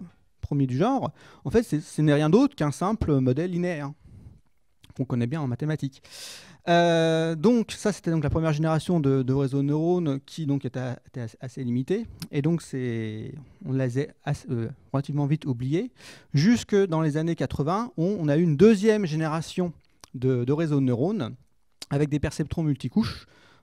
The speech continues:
dans lequel, entre les entrées et les sorties, on a inclus des couches de neurones cachés avec des fonctions d'activation non linéaires.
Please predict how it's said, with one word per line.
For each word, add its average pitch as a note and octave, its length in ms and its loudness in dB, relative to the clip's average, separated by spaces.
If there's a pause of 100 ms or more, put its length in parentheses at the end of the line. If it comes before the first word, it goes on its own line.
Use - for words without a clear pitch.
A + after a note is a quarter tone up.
dans E3+ 140 2
lequel, G3 460 2
entre F3+ 320 0
les D#3+ 140 2
entrées E3+ 400 -4 (200)
et G3 120 0
les D#3 80 0
sorties, A3+ 480 -6 (100)
on F3+ 220 -2
a D#3+ 180 -4
inclus E3+ 400 -2 (260)
des C#3 140 2
couches - 420 0
de C#3+ 120 0
neurones D#3 340 2
cachés F3 400 -8 (500)
avec D3 520 -2
des C#3+ 100 -4
fonctions E3+ 240 -6
d'activation D3 480 -6
non E3+ 120 -6
linéaires. C#3 520 -8